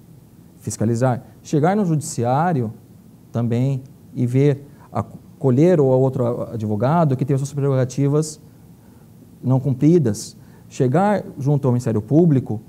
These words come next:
ver se ele tá extrapolando a ques-, a, a, a área dele.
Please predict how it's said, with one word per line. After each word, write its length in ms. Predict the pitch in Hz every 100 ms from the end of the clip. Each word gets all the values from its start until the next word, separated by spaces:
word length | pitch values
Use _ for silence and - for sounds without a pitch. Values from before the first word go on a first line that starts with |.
| - - - - - - - - -
ver 200 | 107 226
se 100 | -
ele 80 | 139
tá 140 | 143
extrapolando 800 | 143 - - 107 123 120 160 180
a 20 |
ques-, 260 | 165 151 - -
a, 600 | 120 113 113 113 113 113 113
a, 600 | 113 113 113 113 110 107 - - - -
a 180 | - 110
área 240 | 127 143
dele. 460 | 139 151 170 131 110